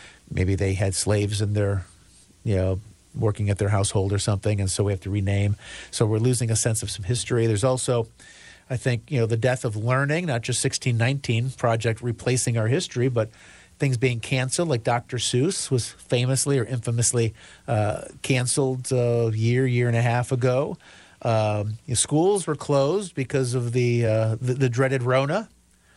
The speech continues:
you know, so, uh, learning kind of died because everything went, went virtual. There was virtual learning, but I'm not sure how much learning was taking place with the virtual <laughs> learning when they were doing that. Um, so we've got these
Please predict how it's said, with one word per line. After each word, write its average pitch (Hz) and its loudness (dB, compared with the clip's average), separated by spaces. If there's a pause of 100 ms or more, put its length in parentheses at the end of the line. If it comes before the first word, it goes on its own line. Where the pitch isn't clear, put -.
(380)
you 123 -2
know, 123 0
so, 120 2 (360)
uh, 110 2
learning 135 0
kind 131 0
of 120 -6
died 123 2
because 143 0
everything 127 0
went, 123 0
went 117 0
virtual. 120 0
There 120 0
was 110 -2 (200)
virtual 139 0 (220)
learning, 127 0 (440)
but 127 0
I'm 139 -2
not 156 -2
sure 151 -2
how 151 0
much 127 -2
learning 147 0
was 123 0
taking 123 -2
place 139 0
with 131 -2
the 117 0
virtual 117 0 (200)
<laughs> - -18
learning 131 0 (100)
when 139 0
they 123 0
were 123 0
doing 113 2
that. 117 2 (640)
Um, 120 0 (2250)
so 165 2
we've 156 0
got 208 2
these 180 -6